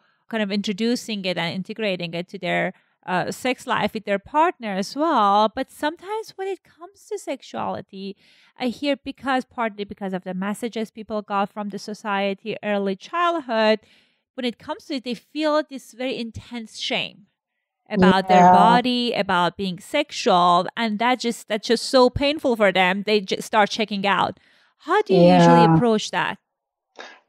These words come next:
Speaker 2: Yeah, that's a really challenge. Sexual shame is so debilitating, and it's so, and it's so painful. And I really, I validate and I really acknowledge that it's, it's, it's difficult and it's painful. So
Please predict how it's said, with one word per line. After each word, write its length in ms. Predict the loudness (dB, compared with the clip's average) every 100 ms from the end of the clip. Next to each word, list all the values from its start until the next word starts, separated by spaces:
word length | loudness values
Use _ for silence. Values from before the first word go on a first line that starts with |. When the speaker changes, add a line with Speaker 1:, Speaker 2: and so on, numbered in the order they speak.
| 0 4
Speaker 2:
Yeah, 180 | 6 6
that's 220 | 4 2 4
a 100 | 6
really 400 | 4 4 -2 0
challenge. 560 | 4 8 8 8 6
Sexual 520 | 2 2 2 4 4 4
shame 500 | 4 6 8 8 6
is 160 | 4
so 220 | 2 -6 -6 -2
debilitating, 960 | 0 0 -2 -4 -6 2 4 6 6 8
and 100 | 8
it's 220 | 6 2
so, 480 | -4 -6 -2 0 2
and 160 | 6 4
it's 160 | 4
so 200 | -2 -4
painful. 560 | 2 4 4 2 2 4
And 180 | 6 8
I 260 | 8 6 6
really, 320 | 6 6 4 -8 _ _ _ 4
I 160 | 4
validate 720 | 8 6 8 6 8 6 6 -2
and 220 | 0 4
I 100 | 6
really 420 | 8 8 10 10
acknowledge 600 | 8 8 8 8 6 4 2
that 200 | 4 6
it's, 380 | 4 2 -16 _ _ -4
it's, 320 | -4 -4 -18 _ _ _
it's 240 | -6 -6 -6
difficult 600 | -6 2 2 4 0 2
and 140 | 4 6
it's 240 | 4 -2
painful. 500 | 0 2 2 -2 -2
So 160 | -2